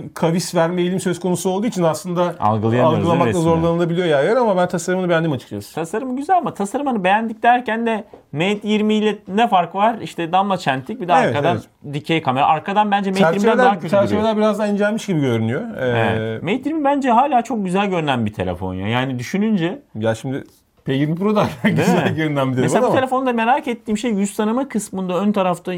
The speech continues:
Speaker 2: üç boyutlu derinlik algılama kullanacaklar mı?
Speaker 1: Şimdi görüntü itibariyle yer yok gibi görünüyor ama
Speaker 2: İşte özel bir kamera koymuş
Speaker 1: işte
Speaker 2: olabilirler
Speaker 1: yani
Speaker 2: mi?
Speaker 1: camın altına çerçevenin arasında bir şey sıkıştırmışlar mıdır?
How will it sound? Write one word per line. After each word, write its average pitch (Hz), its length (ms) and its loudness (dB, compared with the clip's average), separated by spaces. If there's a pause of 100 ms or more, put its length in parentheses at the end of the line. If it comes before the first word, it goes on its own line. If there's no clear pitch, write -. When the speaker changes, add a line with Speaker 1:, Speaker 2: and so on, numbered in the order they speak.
(200)
Speaker 2:
üç - 240 -10
boyutlu 175 300 -4
derinlik 165 280 -2
algılama 165 400 -2
kullanacaklar 151 720 -2
mı? 120 200 -4 (300)
Speaker 1:
Şimdi 110 200 -6
görüntü 117 360 0
itibariyle 135 720 -2
yer 120 200 2
yok 156 180 -2
gibi 127 160 0
görünüyor 107 380 0
ama 185 60 2
Speaker 2:
İşte 156 300 0 (140)
özel 156 380 -2
bir 160 80 -6
kamera 156 520 -2 (260)
koymuş 143 200 -4
Speaker 1:
işte 127 120 0
Speaker 2:
olabilirler 143 240 -4
Speaker 1:
yani 120 180 2
Speaker 2:
mi? 110 60 -2
Speaker 1:
camın 127 220 0
altına 127 500 -2
çerçevenin 123 420 -4
arasında 123 320 -4
bir 107 60 -12
şey 123 100 -6
sıkıştırmışlar - 640 -8
mıdır? 113 300 -4